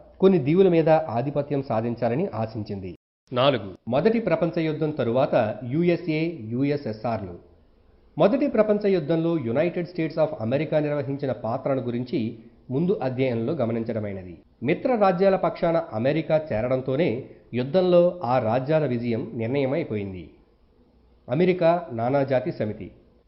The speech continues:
విల్సన్ ఆదర్శవాదం పట్ల యూరప్ కనీసం కృత్రిమమైన ఆదరణ అయినా ప్రదర్శించింది, కానీ అతని దేశస్థులే పూర్తిగా దాన్ని తిరస్కరించారు.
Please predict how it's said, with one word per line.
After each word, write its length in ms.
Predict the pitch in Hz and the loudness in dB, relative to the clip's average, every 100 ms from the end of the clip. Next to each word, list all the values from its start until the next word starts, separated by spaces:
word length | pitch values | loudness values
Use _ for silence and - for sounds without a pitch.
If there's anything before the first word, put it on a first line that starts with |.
| _ _ - | _ _ 0
విల్సన్ 500 | 147 233 233 170 147 - | 2 2 4 4 4 -4
ఆదర్శవాదం 640 | 120 165 202 202 180 180 175 | 0 2 2 2 0 0 0
పట్ల 260 | 175 175 | -2 -2
యూరప్ 500 | 131 104 131 151 - | -4 -2 -2 -2 -2
కనీసం 520 | 113 139 156 151 113 - - | -4 -2 -2 -2 -2 -8 -6
కృత్రిమమైన 600 | 143 143 196 190 180 175 127 | -6 -2 -2 2 2 0 0
ఆదరణ 360 | 117 127 143 | -2 0 0
అయినా 240 | 127 127 131 | 0 0 -2
ప్రదర్శించింది, 640 | 127 113 113 117 113 104 | -2 -6 -4 -6 -4 -8
కానీ 480 | 104 131 190 135 135 - - - - | -2 2 4 2 -2 -8 -20 -20 -4
అతని 240 | - 156 117 | 0 2 2
దేశస్థులే 560 | 117 143 170 180 170 | 0 0 0 2 2
పూర్తిగా 460 | 170 131 135 151 147 | 0 -4 -2 2 4
దాన్ని 260 | 139 139 | 4 2
తిరస్కరించారు. 840 | 170 110 113 - 117 107 104 92 | 0 -4 -4 -2 -2 -2 -4 -8